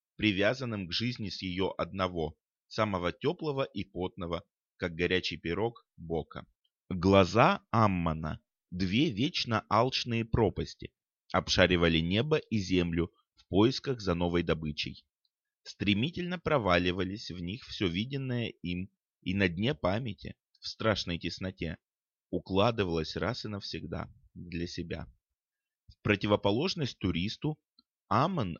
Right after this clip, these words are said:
видел ещё многое, кроме музеев и церквей, где, притворяясь знатоками, обозреватели ищут в плохо намалёванных картинах неземной красоты. Любопытства ради,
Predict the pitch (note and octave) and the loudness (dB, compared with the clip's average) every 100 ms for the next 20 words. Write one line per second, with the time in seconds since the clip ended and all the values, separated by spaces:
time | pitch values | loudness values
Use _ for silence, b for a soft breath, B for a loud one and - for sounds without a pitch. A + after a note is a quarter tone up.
0 | - F#2 F2 C#3+ F3+ D#3+ F#2 - C#3+ D3+ | -2 0 0 -2 -4 -4 -2 -2 -2 -2
1 | A#2+ F2+ C#2+ C2+ - _ _ G2+ G2 F2 | -2 -2 -4 -6 -10 _ _ 0 2 0
2 | E2+ E2 F#2 E3 C#3 - A2+ B2 B2+ - | -2 -2 0 -2 -4 -6 -8 -4 -6 -6
3 | G2 E2+ D2 _ _ _ - F2+ F#2 E3 | -8 -8 -8 _ _ _ -12 -4 0 0
4 | F#3+ _ - G2 G2+ F#2 F2 E2+ E2 F2 | -2 _ -6 -4 4 4 6 4 0 -6
5 | E2+ F#2+ E2+ D#2+ D2 F2+ _ _ - E2+ | -4 -6 -6 -6 -8 -10 _ _ -4 2
6 | F#2+ G2 F2 F2+ C#3+ A#2 F#2 - - G#2+ | 2 2 0 0 0 0 0 -2 -2 -2
7 | - F2+ - - F#2+ - F2 E2+ E2+ E2+ | -2 -4 -8 -2 -2 -2 -4 -2 0 0
8 | E2 D#2 - E2+ - A2+ D3 C3+ - E2+ | 0 -6 -4 -6 -4 -8 -8 -8 -6 -6
9 | F#2+ D#2+ E2 G2 - F#2+ - E2+ - D2+ | -4 -4 -2 -4 -4 -8 -8 -12 -12 -14
10 | - _ _ _ _ _ _ _ _ _ | -14 _ _ _ _ _ _ _ _ _
11 | - F#2 F#2+ F#2+ G#3 - - G#2+ F2 F2+ | -2 2 4 2 0 -6 -4 -2 0 -2
12 | G#2 G#2 | -4 -8